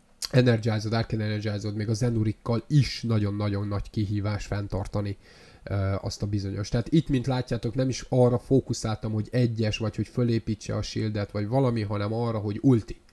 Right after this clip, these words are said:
Ulti és kész, Corrosive Projection, hogy a csapatra rá is segítsen egy kicsit, hogy debuffolja az enemit, hogyha másnak nincs Corrosive Projection, nekem legyen legalább,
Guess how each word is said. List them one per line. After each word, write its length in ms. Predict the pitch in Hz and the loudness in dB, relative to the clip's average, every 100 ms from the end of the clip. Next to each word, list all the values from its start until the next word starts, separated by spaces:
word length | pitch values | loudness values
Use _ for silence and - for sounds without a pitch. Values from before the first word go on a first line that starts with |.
| _ _ | _ _
Ulti 380 | - 139 - 98 | 0 0 0 -4
és 180 | 110 - | -6 0
kész, 280 | 160 151 - - - - | 2 2 0 -18 -14 4
Corrosive 540 | 147 131 120 107 107 | 8 8 6 2 0
Projection, 520 | - 117 110 - 120 107 | 0 0 0 0 0 2
hogy 160 | 104 | 2
a 40 | 104 | 2
csapatra 540 | - 113 107 - 104 | 2 2 0 -2 -2
rá 240 | 104 107 | -2 -2
is 140 | 101 - | -2 0
segítsen 540 | 131 135 117 - 113 | 2 4 2 2 2
egy 140 | 107 104 | 2 0
kicsit, 320 | 113 - 104 | -2 -2 -4
hogy 140 | 104 | 0
debuffolja 640 | 107 120 120 113 - 104 104 | 4 4 4 -2 -2 0 0
az 180 | 113 110 | -2 -2
enemit, 420 | 131 120 110 - | -2 -2 -2 -4
hogyha 240 | 107 - | -6 -6
másnak 420 | 107 110 - 101 | -4 -4 -6 -10
nincs 200 | - 104 | -8 -10
Corrosive 460 | - 107 107 104 98 | -6 -6 -6 -6 -8
Projection, 460 | - 104 101 - 110 | -6 -6 -6 -8 -12
nekem 280 | 101 - - | -12 -12 -6
legyen 340 | 147 143 131 | -2 0 0
legalább, 480 | 120 110 113 110 107 | 0 0 0 0 -2